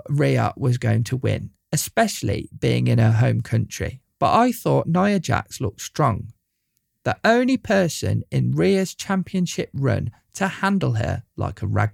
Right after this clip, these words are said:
doll. The spot where Nia Samoan drop Rhea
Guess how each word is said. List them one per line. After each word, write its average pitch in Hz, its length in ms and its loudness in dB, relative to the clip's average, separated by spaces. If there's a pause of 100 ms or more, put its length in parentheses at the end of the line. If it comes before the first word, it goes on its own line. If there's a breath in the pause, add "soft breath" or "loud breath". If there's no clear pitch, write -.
doll. - 260 -10 (600)
The 185 180 2
spot - 520 0
where 214 320 0
Nia 202 560 2 (460 soft breath)
Samoan 196 960 4
drop 202 400 0
Rhea 165 460 0